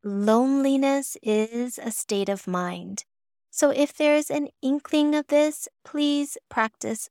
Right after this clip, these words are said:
self-care and reach out to your support system. Finally, during this full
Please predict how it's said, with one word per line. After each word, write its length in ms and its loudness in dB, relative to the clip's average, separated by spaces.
self-care 1000 -2
and 260 -2
reach 340 -4
out 520 -2
to 120 -2
your 220 -2
support 520 -2
system. 600 -8
Finally, 640 4
during 400 2
this 320 -2
full 420 -2